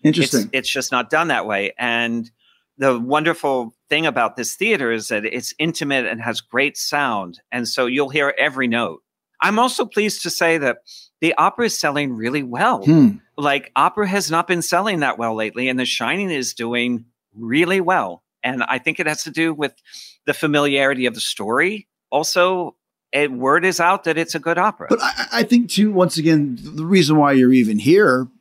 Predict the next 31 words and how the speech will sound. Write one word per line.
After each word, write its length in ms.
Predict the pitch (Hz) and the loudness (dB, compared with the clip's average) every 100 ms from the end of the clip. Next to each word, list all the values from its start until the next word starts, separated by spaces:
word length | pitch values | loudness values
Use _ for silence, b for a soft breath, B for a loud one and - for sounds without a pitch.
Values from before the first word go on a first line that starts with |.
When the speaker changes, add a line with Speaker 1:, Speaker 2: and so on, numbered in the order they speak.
| _ _ | _ _
Speaker 1:
uh, 60 | 110 107 117 | -10 -10 -4
besides 520 | 131 120 131 123 107 | -2 2 2 2 -2
being 280 | - 123 117 | 0 2 2
a 120 | 107 101 - | 0 -6 -2
charming 520 | 131 120 120 113 95 | 0 2 4 2 2
gentleman, 480 | 127 147 190 127 127 | 0 0 2 4 4
is, 220 | 113 - | 2 -4
like, 360 | 147 143 - - 104 | 0 0 0 -6 -16
Speaker 2:
Ugh. 140 | 104 B - | -14 B 0
Speaker 1:
like, 120 | 185 | 4
dude, 280 | 240 208 - | 6 6 6
it's 340 | 180 - - - _ | 2 0 -6 -12 _
The 200 | 151 151 | 0 2
Shining 800 | 147 - 185 185 185 160 139 131 | 2 2 4 4 4 6 6 4
as 180 | 131 123 | 2 0
an 80 | 123 | 2
opera. 420 | 123 127 107 80 | 2 2 -2 -2
Like, 300 | 107 131 120 | 0 0 0
you 100 | 175 | -2
couldn't 360 | - 226 214 175 | 2 4 4 2
think, 460 | 160 170 151 - _ _ _ _ | 2 4 2 0 _ _ _ _
for 140 | - 185 | 0 4
me, 180 | 160 | 4
of 160 | 120 - | 2 -2
two 480 | - 196 196 185 - | 2 4 4 0 -6
separate 460 | - 180 165 156 - | 0 0 2 0 2
entities 640 | 147 151 127 131 120 104 | 0 0 4 6 6 4
that 120 | 127 123 | 4 2
are 80 | |
put 260 | 110 - 165 | 2 0 -2
together. 680 | 120 113 147 143 107 101 | 0 2 2 2 -2 -6